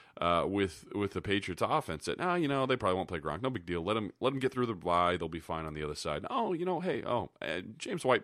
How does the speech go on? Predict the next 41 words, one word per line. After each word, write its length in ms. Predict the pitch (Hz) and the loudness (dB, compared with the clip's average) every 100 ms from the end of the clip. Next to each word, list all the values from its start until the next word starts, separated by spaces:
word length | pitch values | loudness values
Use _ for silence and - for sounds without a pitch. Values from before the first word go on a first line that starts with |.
| - - - | -2 -20 -12
twisted 300 | - 107 101 | -4 -4 -2
his 120 | 87 | 0
ankle 500 | 90 87 90 87 85 - - - - | 0 0 0 -2 -2 -10 -20 -6 0
last 240 | 95 101 | 2 2
week's 160 | 104 - | -6 -4
game. 240 | 101 131 | -2 0
He's 160 | 156 131 | 0 0
able 160 | 107 | 0
to 100 | 92 | -2
finish 220 | 95 82 | -4 -6
the 60 | - | -6
thing. 140 | 90 | -6
He'll 80 | 92 | -4
be 100 | 90 | -6
fine 300 | 87 92 82 | -4 -2 -2
this 180 | 80 - | -4 -4
week. 100 | 98 | -4
But 100 | - | -2
hey, 120 | 156 123 | -2 -2
he 140 | 85 | -4
stayed 320 | - - 123 | -2 0 2
on 60 | 139 | 2
the 80 | 127 | 0
report 320 | - 135 127 | 0 2 4
all 120 | 92 | 2
week 280 | 82 98 - | 0 -2 -4
and 180 | 80 76 _ _ _ _ _ _ - 90 | -6 -8 _ _ _ _ _ _ -18 -4
didn't 260 | 120 127 | 0 0
have 200 | 110 104 | 2 0
anywhere 280 | 110 117 117 | 0 0 0
near 140 | 104 98 | 0 0
the 120 | 92 | -2
impact 300 | 90 98 95 | -2 -4 -4
that 80 | 87 | -6
he 60 | |
usually 220 | 87 90 | -4 -4
has 240 | 87 80 80 | -4 -6 -4
this 240 | 98 110 | -6 -4
week. 180 | 90 87 | -6 -4
I 100 | 73 | -6
don't, 120 | 73 | -8